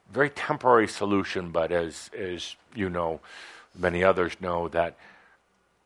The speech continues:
long-term, these medications do more damage than no medication at all. Uh, they're causing more depression. They're causing more suicide because they're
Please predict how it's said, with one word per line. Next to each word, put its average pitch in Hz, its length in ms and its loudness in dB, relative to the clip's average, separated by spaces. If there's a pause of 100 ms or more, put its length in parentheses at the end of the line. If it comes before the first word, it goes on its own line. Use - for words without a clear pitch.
(360)
long-term, 120 800 4
these 95 160 -2
medications 117 800 -4
do 107 140 -8
more 120 320 4
damage 107 800 -4
than 101 180 -4
no 98 160 4
medication 90 680 -4
at 85 140 -2
all. 107 320 2 (680)
Uh, 80 220 -8
they're 82 220 -4
causing 92 580 0 (320)
more 117 640 4
depression. 98 720 -10 (640)
They're - 80 -16
causing 95 400 -2
more 90 240 0
suicide 71 920 -6
because 95 320 -2
they're 92 300 4